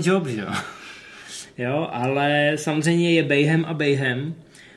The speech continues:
Eh, on sám tenhle termín vlastně, ne, že by ho vymyslel, ale zná se k němu. A jako mám pocit, že dokonce si nechal vyrobit i tenisky, na kterých to má napsáno a který nosí na place.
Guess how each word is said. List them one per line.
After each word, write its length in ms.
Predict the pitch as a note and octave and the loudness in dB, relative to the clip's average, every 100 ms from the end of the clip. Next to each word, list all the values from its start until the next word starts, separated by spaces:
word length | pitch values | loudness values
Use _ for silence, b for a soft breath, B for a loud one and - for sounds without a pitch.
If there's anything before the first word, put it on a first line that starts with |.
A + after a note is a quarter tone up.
| _ | _
Eh, 340 | C3+ C3+ C3+ C3+ | -6 -4 -4 -4
on 180 | D3 D#3 | -4 0
sám 460 | D#3+ C#3+ D3 D3 - | 2 2 0 -4 -6
tenhle 220 | C#3+ C#3+ | -4 -2
termín 380 | C#3+ C3+ C#3+ C#3+ | 0 0 -2 -4
vlastně, 380 | C#3 C3+ D3+ C3+ | -4 -4 -6 -4
ne, 120 | B2+ | 0
že 100 | D3+ | 2
by 100 | D3 | 2
ho 100 | C#3 | 2
vymyslel, 440 | A#2+ B2+ C#3+ C#3+ | -2 -4 -2 -2
ale 180 | B2 B2+ | 0 0
zná 240 | B2+ A2+ | 2 0
se 140 | - D#3 | 0 -6
k 80 | B2+ | -6
němu. 380 | A2+ A2 B2+ D3 B B B B - | -6 -6 -8 -12 B B B B -10
A 320 | G#2 F#2+ - - - - | -8 -6 -10 -18 -20 -16
jako 260 | C3+ C3 C3+ | -14 -8 -6
mám 240 | B2+ B2 | -4 -4
pocit, 200 | B2+ B2+ | -6 -2
že 40 | C3 | -2
dokonce 260 | C3 B2+ B2+ | -2 -4 -4
si 100 | C3+ | -6
nechal 260 | B2+ C#3 | -6 -4
vyrobit 380 | B2+ B2 C3 - | -2 -2 -4 -6
i 100 | C#3+ | -6
tenisky, 500 | C#3 C#3+ D#3+ - C#3 | -2 -2 -2 -4 -6
na 80 | B2 | -6
kterých 280 | - B2 A#2+ | -4 -6 -6
to 100 | C3+ | -4
má 160 | B2+ | -2
napsáno 640 | B2+ B2 - B2 A2 G2+ C#3 | -2 -2 -2 0 -2 -6 -8
a 100 | D#3+ | -12
který 240 | - B2 A#2+ | -6 -4 -4
nosí 220 | A#2+ C#3+ | -6 -8
na 100 | A#2+ | -6
place. 440 | B2+ A#2+ A2 A#2 | -6 -6 -8 -10